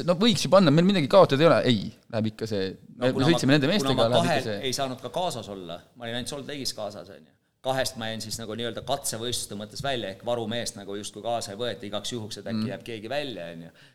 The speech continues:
Speaker 2: Siis, äh, kuidas ma ütlen, tagantjärgi tarkus ei maksa midagi ja, ja kuna e-, e-, kõikidel olümpiamängudel oli erinevad treenerid, et, äh, et seal pole nagu seda, noh, ma ei, ma küll ei näita kellegi peale näpuga ega ma ei ütle seda, aga,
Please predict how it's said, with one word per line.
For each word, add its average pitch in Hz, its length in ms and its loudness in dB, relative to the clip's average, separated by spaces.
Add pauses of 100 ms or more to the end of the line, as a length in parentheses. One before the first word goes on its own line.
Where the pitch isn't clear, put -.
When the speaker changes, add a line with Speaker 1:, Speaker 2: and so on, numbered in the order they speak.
(120)
Speaker 2:
Siis, 117 220 -6
äh, 123 180 -2 (720)
kuidas 139 180 -8
ma 131 120 -4
ütlen, 104 240 -6 (1160)
tagantjärgi 131 480 -4
tarkus 131 300 -6
ei 110 80 -4
maksa 113 220 -6
midagi 101 420 -6
ja, 98 140 -6 (120)
ja 104 160 -8
kuna 107 300 -10 (580)
e-, 120 140 -10 (140)
e-, 113 300 -8 (100)
kõikidel 143 440 -4
olümpiamängudel 117 680 -6
oli 110 100 -4
erinevad 104 360 -8
treenerid, 98 480 -8
et, 85 280 -16
äh, 87 440 -10
et 87 120 -16
seal 98 140 -12
pole 104 220 -6
nagu 90 240 -14
seda, 98 220 -10 (200)
noh, 73 460 -20
ma 110 160 -8
ei, 101 80 -8
ma 104 120 -6
küll 104 200 -8
ei 95 100 -8
näita 98 260 -10
kellegi 98 240 -10
peale 92 200 -12
näpuga 95 360 -14
ega 85 120 -12
ma 87 80 -12
ei 98 80 -8
ütle 104 180 -18
seda, 101 280 -10
aga, 85 240 -12